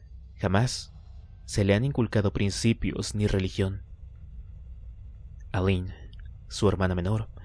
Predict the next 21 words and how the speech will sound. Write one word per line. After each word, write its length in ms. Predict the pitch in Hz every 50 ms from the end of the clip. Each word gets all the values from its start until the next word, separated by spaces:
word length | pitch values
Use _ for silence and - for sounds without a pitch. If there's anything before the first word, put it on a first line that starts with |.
| - - - - - - - -
supuesta 500 | - - 98 - - 107 135 - - 143
hija 140 | 131 -
del 160 | 131 104 95 -
duque, 300 | 117 120 120 117 - 98
aunque 260 | 90 95 - 107 101
realmente 540 | 107 127 147 160 151 120 110 104 - 92 92
sea 280 | - - 101 95 90
hija 280 | 92 107 107 - - 90
del 100 | 90 87
obispo 480 | 87 110 110 - - - - 80 82
y 40 | 90
de 120 | 87 92 90
una 180 | 95 107 117
de 100 | 117 -
las 140 | 117 107 -
mujeres 360 | 98 92 - 95 90 90 -
del 100 | - 87
duque. 320 | 95 92 - - 95 92 - - - - - - - - - - - - - - - - - - - - - - -
Tiene 200 | 104 101 101 113
dieciocho 480 | - 117 - - 101 92 - - 90
años. 480 | 85 87 87 92 90 - - - -